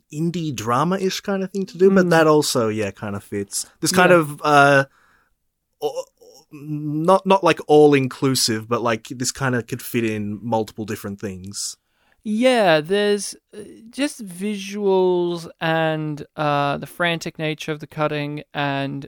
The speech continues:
Speaker 2: the music were where my main distractions with the direction came from.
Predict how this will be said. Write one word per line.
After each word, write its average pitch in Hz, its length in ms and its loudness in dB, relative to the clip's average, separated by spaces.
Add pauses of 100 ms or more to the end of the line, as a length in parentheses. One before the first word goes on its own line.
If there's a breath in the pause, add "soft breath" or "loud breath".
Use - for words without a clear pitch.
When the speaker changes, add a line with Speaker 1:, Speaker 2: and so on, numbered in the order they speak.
Speaker 2:
the 143 200 -8
music 156 580 -4
were 151 380 0
where 147 260 -2
my 147 300 -2
main 147 240 -4
distractions 143 720 -8
with 147 140 -10
the 147 100 -6
direction 151 560 -6
came 147 300 -8
from. 143 300 -8